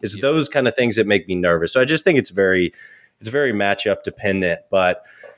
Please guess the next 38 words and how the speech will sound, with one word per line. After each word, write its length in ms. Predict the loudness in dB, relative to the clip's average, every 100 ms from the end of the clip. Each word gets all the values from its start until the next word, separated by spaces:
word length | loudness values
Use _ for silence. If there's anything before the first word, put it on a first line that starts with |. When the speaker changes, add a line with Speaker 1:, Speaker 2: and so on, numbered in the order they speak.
| _ _ _ _ _ -6
Speaker 1:
I 40 |
mean, 220 | -2 -2 -2
if 160 | -4 -2
P 140 | -4
J 220 | -2 -2
continues 560 | -2 -4 0 2 2 0
to 120 | 0
look 260 | 2 2 -2
as 120 | -8
good 200 | -2 0
as 120 | 0 -2
he 140 | -4
has, 720 | -2 0 0 0 -2 -8 -14 -10
um, 540 | -2 0 0 0 -4 -10 _ _ _ -20 _
in 140 | 0 2
your 140 | 2
Charlotte, 580 | 0 0 2 4 2 0 -8 -8
to, 180 | -6 -6 -6
to 240 | -2 -2 -4 -2
kind 160 | 0
of 40 | 2
my 100 | 0
point 300 | 0 0 2
earlier, 320 | 2 2 2
you 160 | 0 0
know, 120 | 2
you're 160 | 2 0
getting 200 | -2 0
bare 200 | 0 2
bones 340 | 2 0 0
out 100 | -2
of 80 | -2 _
the 120 | -6
true 380 | -4 0 2 2
center 320 | 2 2 2
position 480 | 0 -2 -2 -2 -2
anyways. 500 | 0 0 0 0 0
Like, 340 | 0 -2 -2